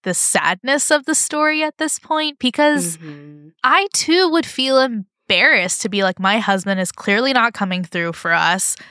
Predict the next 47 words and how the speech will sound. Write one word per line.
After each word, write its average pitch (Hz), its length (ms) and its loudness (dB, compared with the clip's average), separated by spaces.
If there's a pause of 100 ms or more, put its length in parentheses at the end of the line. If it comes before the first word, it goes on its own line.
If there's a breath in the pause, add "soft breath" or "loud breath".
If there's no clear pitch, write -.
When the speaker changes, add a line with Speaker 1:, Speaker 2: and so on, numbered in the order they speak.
Speaker 1:
He's 233 200 0
not 226 160 6
only 240 180 0
wasting 196 320 0
your 190 120 2
time, 190 460 0
but 170 240 0
all 202 200 4
the 277 80 0
time 202 680 0
that 196 160 2
a 185 80 -2
realtor 185 580 0
wastes 170 420 -2
not 170 320 2
closing 175 340 -4
on 160 120 -4
a 160 40 -4
house, 170 300 0
they 190 100 0
don't 190 140 2
get 180 120 -2
paid 175 200 -4
for - 100 -10
that." - 300 -8 (320)
So 262 100 0
that, 302 260 4
Speaker 2:
Yeah. 160 140 -20
Speaker 1:
that's 240 240 0
real. - 240 -16 (180)
Speaker 2:
Yeah, 269 460 2 (300)
you 254 180 4
can 330 260 2
really 359 300 4
start 202 400 0
to 208 100 -2
see 180 280 -4
the 170 160 -2
story 151 760 0 (160)
begin 151 340 -2
to 147 80 0
take 147 220 -4
a 127 80 -2
toll 143 400 -2
on 165 160 0
her 196 560 2
as 147 400 -2